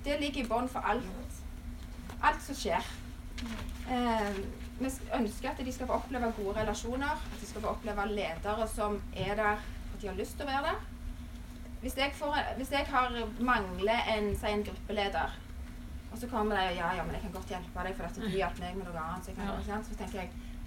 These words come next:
Speaker 1: "Tusen takk, det er kjempesnilt av deg, men jeg vil faktisk ikke ha deg med hvis
Speaker 2: Nei.
Speaker 1: ikke du har lyst til å være der. Da vil jeg heller ha et hull."
Speaker 2: Mm.
Speaker 1: Da vil jeg heller si at der mangler det noe. For ungene, de tefter med en gang, og ungdommene, om de har lyst til å være med dem.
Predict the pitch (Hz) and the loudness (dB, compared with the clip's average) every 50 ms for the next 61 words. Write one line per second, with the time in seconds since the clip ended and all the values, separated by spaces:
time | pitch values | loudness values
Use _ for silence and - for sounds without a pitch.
0 | - - 311 381 427 - 339 - 320 330 - 311 - - - - 349 302 233 - | -8 -4 -4 -2 -2 -2 -2 -2 -2 -2 -2 -4 -6 -4 -2 -2 0 0 0 -2
1 | - 277 - 294 - 392 - 247 220 208 226 226 233 233 208 226 320 427 - - | -4 -6 -2 -2 -2 0 2 2 2 2 2 2 2 2 0 0 -2 -2 -2 -2
2 | - - - - - 202 214 - 240 240 233 220 202 202 247 262 - - 202 220 | -4 -4 -4 -6 -6 -6 -4 -2 -2 0 0 0 0 0 -2 -2 -2 0 0 0
3 | 196 - - 233 226 226 208 214 226 - 254 233 220 220 - - 185 165 170 226 | 2 2 2 2 2 2 2 2 -2 -2 -2 0 0 2 2 0 0 0 0 -2
4 | 247 285 302 - 277 285 302 320 294 311 - - - - 220 - - - - - | -2 -2 -2 0 0 0 0 0 0 -2 0 0 2 2 2 0 -2 -4 -6 -6
5 | - - - 277 262 247 - - 262 302 311 - - 277 277 - - 269 - - | -6 -2 2 2 2 2 2 2 2 2 2 2 2 0 2 2 0 0 0 0
6 | 269 294 320 277 226 190 185 208 277 - 285 277 175 165 170 190 196 196 - - | 0 2 4 4 2 2 2 0 0 0 0 0 0 0 -2 -2 -2 -4 -4 -4
7 | - - - - - - - - - - - 233 233 226 196 185 202 233 233 208 | -6 -8 -8 -8 -8 -8 -8 -8 -6 -4 0 2 2 2 4 4 4 4 4 4
8 | - - 190 214 226 - - 208 - - - - 233 247 254 240 - - - - | 2 0 -2 -2 -2 -2 -4 -6 -6 -6 -4 0 0 2 2 0 -2 -4 -2 0
9 | 311 359 339 311 269 254 220 208 180 180 - - - - - - - - - - | 2 2 4 4 6 6 6 6 4 0 -4 -6 -8 -8 -6 -6 -6 -6 -2 0
10 | 233 226 214 196 196 202 202 190 180 180 175 170 - - 208 202 - 269 262 202 | 2 4 4 4 2 2 2 4 4 4 2 2 2 4 6 6 8 8 8 6
11 | 196 - - 190 175 170 175 180 170 160 156 233 | 2 0 -2 0 2 2 2 2 0 -2 -2 -4